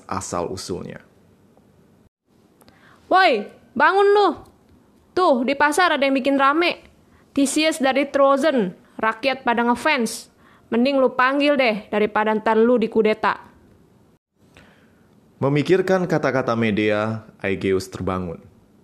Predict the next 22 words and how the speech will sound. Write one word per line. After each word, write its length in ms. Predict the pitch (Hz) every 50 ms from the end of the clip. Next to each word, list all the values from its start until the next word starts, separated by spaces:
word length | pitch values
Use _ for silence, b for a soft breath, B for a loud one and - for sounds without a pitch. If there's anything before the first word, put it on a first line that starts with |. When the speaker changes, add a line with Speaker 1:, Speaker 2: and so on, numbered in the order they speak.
| _ _ _ B B B B B B B B
Speaker 1:
Matanya 480 | - 113 110 101 117 117 123 127 135
yang 160 | 131 127 123 123
sayu 480 | 117 - 120 117 120 120 127 131 127
akibat 320 | 117 - - 104 104 101 104
begadang 480 | 101 101 107 104 104 104 113 113 117
semalam 560 | 117 - 117 110 110 107 110 117 127 139 143
mikirin 400 | 135 117 - - 101 101 104 101
nasib 480 | 98 101 101 101 101 101 101 - 110 -
kerajaannya 640 | - 104 98 95 85 95 98 95 95 95 104 107 110
yang 160 | 107 101 98
tidak 240 | 101 101 92 87 -
punya 160 | 104 92 90
pewaris 560 | 87 - - 90 98 104 113 117 117 110 -
dari 160 | 98 90 90
darahnya 320 | 80 90 87 87 92 92 95
sendiri, 560 | 95 - 104 101 104 110 127 139 151 160 B B B B B B B
langsung 560 | B 107 113 117 123 123 113 - 135 123 117 113
melek. 480 | 110 104 90 - - - - - - - _ _ _ _ B B B B B B B B B 120
Dalam 240 | 131 160 220 226
hatinya 480 | 190 165 156 151 151 147 139 143 143 135
dia 160 | 123 127 117
berkata, 640 | 98 104 - - 92 85 - - - - - -